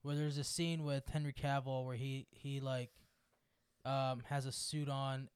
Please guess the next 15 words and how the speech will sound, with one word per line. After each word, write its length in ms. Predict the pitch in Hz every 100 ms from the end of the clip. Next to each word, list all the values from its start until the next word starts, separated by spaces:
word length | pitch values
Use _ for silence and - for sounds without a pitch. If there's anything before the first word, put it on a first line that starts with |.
| _ -
in 100 | 135
the 60 | 127
bathroom 500 | 139 135 - 139 127
and 80 | 123
he's 140 | 120
like, 180 | 123 123 _ _ -
"Toon, 180 | 147 131
toon," 160 | 147 123
like 140 | 120 -
that. 220 | 135 - _ _ -
Oh, 120 | 160
no, 200 | 156 135 127
it's 140 | -
not. 140 | 123 - _
Sorry. 260 | - 127 113